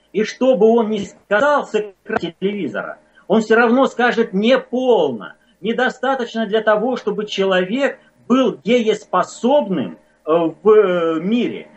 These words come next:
Что для того, чтобы человек был дееспособным в мире, он сам должен обладать этими знаниями. И вот, э, то, что говорит Пякин, это, э, как бы рекламка, заставка. Люди,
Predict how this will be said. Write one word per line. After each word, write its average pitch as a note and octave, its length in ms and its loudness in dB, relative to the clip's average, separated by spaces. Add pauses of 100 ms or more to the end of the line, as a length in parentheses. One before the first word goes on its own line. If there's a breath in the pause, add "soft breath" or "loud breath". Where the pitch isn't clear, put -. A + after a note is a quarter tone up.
(200 loud breath)
Что B3 240 2
для G#3 160 0
того, B3 200 0
чтобы - 180 -6
человек A#3 300 0
был A3+ 220 -2
дееспособным G#3 800 -2
в E3+ 80 -8
мире, A#3+ 200 -2
он F#3+ 160 -2
сам B3 440 2
должен G3+ 340 0
обладать G3+ 640 0
этими A3+ 360 -2
знаниями. F#3+ 880 -4 (200 soft breath)
И F#3 60 -2
вот, A#3 240 2
э, E3+ 640 0 (100)
то, A3+ 100 0
что G#3 200 -2
говорит G#3+ 320 0
Пякин, G#3 260 -4
это, F3+ 160 0
э, A3 220 2 (240)
как A3+ 140 -2
бы G#3+ 120 4
рекламка, A#3+ 760 -4
заставка. A#3 640 -2 (120)
Люди, A#3 480 -4